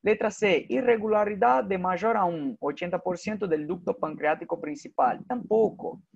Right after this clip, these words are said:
Eh, estas irregularidades pueden ser alteraciones morfológicas, pero no está relacionado con indicación de tratamiento quirúrgico en la pancreatitis crónica. ¿Por qué? Porque el tratamiento quirúrgico es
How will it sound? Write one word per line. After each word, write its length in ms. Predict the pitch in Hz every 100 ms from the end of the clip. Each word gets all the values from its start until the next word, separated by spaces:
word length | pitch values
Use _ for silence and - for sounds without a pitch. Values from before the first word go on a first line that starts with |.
| _ -
Eh, 380 | 185 185 185 175
estas 320 | 202 - 220
irregularidades 1040 | 165 143 139 143 151 165 185 208 170 202 - - -
pueden 160 | 226 226
ser 160 | 214
alteraciones 560 | 233 208 165 160 202 208
morfológicas, 1000 | 165 151 - 180 202 196 180 208 220 - - _ _
pero 280 | - 190 196
no 440 | 196 202 269 285 -
está 480 | 202 185 - 202 208 -
relacionado 640 | 220 208 - 185 170 180
con 260 | - 180 180
indicación 760 | 208 202 190 180 - 165 170
de 280 | 165 160 180 _ _
tratamiento 460 | - 165 180 180 180
quirúrgico 600 | 165 151 160 156 185 170
en 60 | 143
la 120 | 147
pancreatitis 580 | 160 151 147 147 165 -
crónica. 460 | 127 110 95 - - _ _ _ _
¿Por 240 | - 196 185
qué? 220 | 214 175
Porque 300 | 147 143 160
el 120 | 156
tratamiento 480 | 175 165 160 156 160
quirúrgico 760 | 170 175 175 175 175 196 175 -
es 400 | 147 143 -